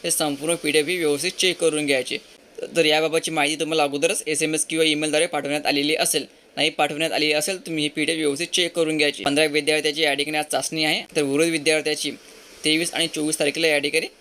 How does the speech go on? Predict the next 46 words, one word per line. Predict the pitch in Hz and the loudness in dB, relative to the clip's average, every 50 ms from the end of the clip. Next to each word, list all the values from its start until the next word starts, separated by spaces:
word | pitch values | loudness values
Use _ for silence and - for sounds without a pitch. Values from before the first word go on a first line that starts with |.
| - - - - | -20 -20 -6 -4
चाचणी | - 135 - - 175 170 | -4 -2 -2 -2 -2 -2
घेतल्या | 147 143 135 147 156 156 | -2 -2 0 2 2 2
जाणार | 139 147 143 143 147 165 | 2 2 0 2 0 0
आहे, | 190 | 0
मुलाखत | 170 151 143 139 139 156 151 | -2 -2 -2 0 0 -2 -4
घेतल्या | 139 135 131 - 143 147 | -4 -6 -4 -2 0 0
जाणार | 143 143 139 147 | 2 2 2 0
आहे, | 160 170 - | 0 0 -2
टेस्ट | 156 147 135 131 | -4 -4 -4 -4
घेतल्या | 143 127 135 139 143 | -4 -2 0 0 0
जाणार | 135 143 139 139 135 107 | 2 2 0 0 0 -2
आहे. | 110 - - | -2 0 2
जर | 135 151 151 | 0 0 2
तुम्हाला | - 160 165 165 | 0 0 2 2
संपूर्ण | 165 - 160 151 139 147 160 170 165 | 2 2 0 -2 -2 -2 -2 -2 -2
पीडीएफ | - 160 151 160 160 | 0 2 4 4 2
पाहायची | 160 - 147 143 143 143 - - | 4 2 2 2 0 0 -4 -4
असेल, | 175 - 180 156 139 - - | -2 0 0 -2 -2 -4 -6
तुम्ही | 147 156 151 | -6 -6 0
बॉम्बे | 135 139 135 139 143 151 | 2 2 2 2 2 0
हायकोर्टच्या | 147 147 143 139 143 151 143 147 156 | 2 2 0 0 0 -2 -2 0 0
वेबसाईटवर | 147 143 - 160 156 156 151 | -2 0 0 0 0 0 0
जाऊन | 156 156 160 | 0 -2 -2
ही | 160 | -2
संपूर्ण | 156 - 160 143 139 143 151 156 156 | -2 -2 -2 -4 -4 -2 -2 -2 -2
पीडीएफ | 147 151 147 151 156 | -2 0 0 0 0
पाहू | - - 151 139 | 0 0 -2 0
शकता | 147 - 160 147 - - 185 - - - - - - - - - | 0 -2 -4 -4 -2 -2 -2 -2 -4 -8 -18 -20 -20 -12 -4 -2
किंवा | 156 151 151 | 0 0 0
तुम्ही | 160 160 156 | 0 -2 -2
आपलं | 147 143 165 165 | 0 0 0 0
सोमेश्वर | - - 151 147 151 151 147 175 160 | 0 0 0 0 0 0 0 0 0
नोकरी | 151 147 143 - 165 165 | 0 0 0 0 -2 -4
संदर्भ | - 156 151 151 151 147 135 - - - - - - - | -2 -2 0 0 2 2 0 -2 -4 -8 -20 -18 -6 -4
हे | 143 139 | -2 0
Telegram | 139 143 151 151 147 156 156 147 | 2 2 2 2 2 0 0 -2
चॅनल | 156 151 156 | -4 -4 -2
जॉईन | 143 139 139 135 139 143 | 0 0 2 2 2 0
करायचा, | 147 156 151 151 147 180 190 | 0 -2 -2 -2 -2 -2 -4
त्यावर | 196 - 160 143 139 143 | -2 -2 0 0 0 0
पण | 143 160 160 147 | -2 -4 -6 -4
तुम्हाला | 147 156 156 151 | -4 -4 -4 -2
संपूर्ण | - 147 139 135 147 147 156 | -4 -4 -4 -4 -4 -4 -4
पीडीएफ | 147 - 143 147 147 | -2 -2 0 0 0
मिळून | 151 151 151 143 131 | 0 -2 -2 -2 -2
जाईल. | 117 - | -2 -4